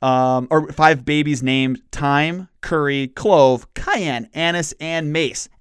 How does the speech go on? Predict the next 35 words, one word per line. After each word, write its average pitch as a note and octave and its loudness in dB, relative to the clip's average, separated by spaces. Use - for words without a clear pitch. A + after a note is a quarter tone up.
Actual G3 -2
baby A3 -2
names. C3+ -10
I F3 -4
mean, G3 0
hey, G3 4
you D3+ -2
do A#3+ -2
you, G#3+ 0
name E3+ -4
your F3+ -4
kid F#3 -2
whatever D#3 0
you C3 -2
want. C3+ -2
I'm E3+ -10
just D#3 -6
wondering, D3 -2
like, B2 -4
were C3+ -2
these B2 -6
people A#2+ -8
hungry G#3 -4
when C#3 -2
they C#3+ 2
were C3+ 0
thinking C#3+ -6
about B2+ 2
a B2 -8
name? D#3 -2
Were C3 0
they B2 0
cooking C#3+ -2
a A2+ -4
chicken? A#3+ -2